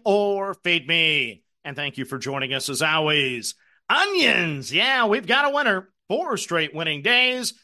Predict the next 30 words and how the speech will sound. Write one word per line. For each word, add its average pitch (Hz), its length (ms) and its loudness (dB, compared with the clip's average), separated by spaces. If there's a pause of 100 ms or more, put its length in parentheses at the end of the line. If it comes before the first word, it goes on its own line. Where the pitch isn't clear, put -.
(180)
a 175 140 -2
four 226 380 -2
and 131 160 -2
two 226 220 -6
card 202 480 0
on 175 340 2
Tuesday. 160 760 -2 (220)
So 165 200 0
let's 214 220 -2
recap 233 400 0 (140)
the 359 160 -6
winning 233 320 -2
card 170 380 0
for 175 220 0
you. 160 160 2 (360)
My 147 280 -4
absolute 196 680 -4
best 208 320 -2
bet, 208 280 -2 (100)
well, 175 300 -2
not 185 260 -4
good. 240 300 2 (100)
I 165 100 0
missed 214 380 -4
on 180 160 4
it. 123 80 -4 (180)
I 139 140 -2
had 156 200 -2
Dante 185 420 -4
DiVincenzo 165 1000 -2